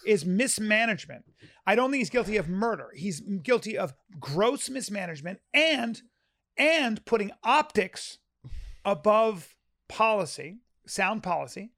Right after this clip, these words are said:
So what that means is he did, he did, and his administration did cover it up. He's gonna be in deep shit.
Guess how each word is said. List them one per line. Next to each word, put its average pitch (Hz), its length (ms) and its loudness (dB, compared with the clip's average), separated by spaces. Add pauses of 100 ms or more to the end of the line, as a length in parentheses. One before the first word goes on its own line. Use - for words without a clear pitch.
(260)
So - 160 -2
what 202 140 0
that 247 200 4
means 220 260 -4
is 202 220 -6
he 196 160 -6
did, 180 600 -2 (240)
he 185 160 -6
did, 175 540 -2 (180)
and 170 80 -10
his 165 120 -10
administration 190 600 -8
did 165 260 -6
cover 175 300 -4
it 233 80 0
up. 320 260 -4 (460)
He's 185 200 -6
gonna 233 200 -2
be 226 200 -2
in 190 180 -8
deep 175 300 -8
shit. - 380 -6